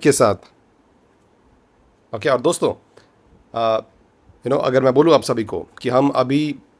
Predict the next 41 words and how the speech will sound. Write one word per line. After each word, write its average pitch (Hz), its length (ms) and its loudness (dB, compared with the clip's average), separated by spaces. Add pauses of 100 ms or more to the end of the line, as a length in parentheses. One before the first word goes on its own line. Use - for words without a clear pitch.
(180)
अक्टूबर 165 380 4
में 127 120 2
आ - 40 2
चुके 107 240 -8
हैं, 85 180 -12 (380)
ऑलराइट, 120 320 0
हम 120 120 -4
बहुत 123 320 -2
करीब 151 300 2
आ 143 60 8
चुके 143 280 -2
हैं। 131 200 -2 (260)
आज 120 280 0
ग्यारह 123 300 2
अक्टूबर 120 380 0
है, 104 140 -12 (420)
ऑलराइट, 127 340 0 (460)
हम 113 220 -6 (120)
अक्टूबर 160 360 6
में 147 140 6
आ - 40 6
चुके 147 280 -2
हैं, 139 300 -2 (340)
ओके, 127 240 -4
नवंबर 127 520 4
और 113 100 4
दिसंबर, 131 500 2 (240)
ओके, 117 200 -4
जो 143 140 -4
ये 156 80 0 (160)
तीन 190 360 2
आखिर 156 320 0
के 147 160 -2
महीने 131 420 2
बचे 127 260 2
हुए 120 240 0
हैं 87 120 -10 (400)
ये 151 120 4
साल 123 200 0
में 107 120 -4
आप, - 220 2